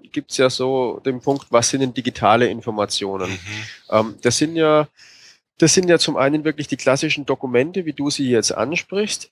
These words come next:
Speaker 1: aber es sind ja auch, ähm, Informationen wie Stammdaten von einem Kunden
Speaker 2: Mhm.
Speaker 1: oder, ähm, Kontaktumsatzdaten, ähm,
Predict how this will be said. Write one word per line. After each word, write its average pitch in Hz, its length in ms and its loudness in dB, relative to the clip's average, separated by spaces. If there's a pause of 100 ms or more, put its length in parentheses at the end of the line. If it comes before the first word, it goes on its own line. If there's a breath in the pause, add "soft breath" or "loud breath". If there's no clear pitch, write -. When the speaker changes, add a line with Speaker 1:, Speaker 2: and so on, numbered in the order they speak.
Speaker 1:
aber 135 320 4
es 143 140 2
sind 151 180 0
ja 143 180 4
auch, 123 680 2
ähm, 117 320 -8
Informationen 135 880 0 (140)
wie 123 260 2
Stammdaten 123 640 2
von 123 200 -4
einem 117 120 -6
Kunden 131 640 -2
Speaker 2:
Mhm. 117 80 -2
Speaker 1:
oder, 113 360 4 (320 loud breath)
ähm, 113 260 2
Kontaktumsatzdaten, 117 1700 0 (420 loud breath)
ähm, 113 680 -2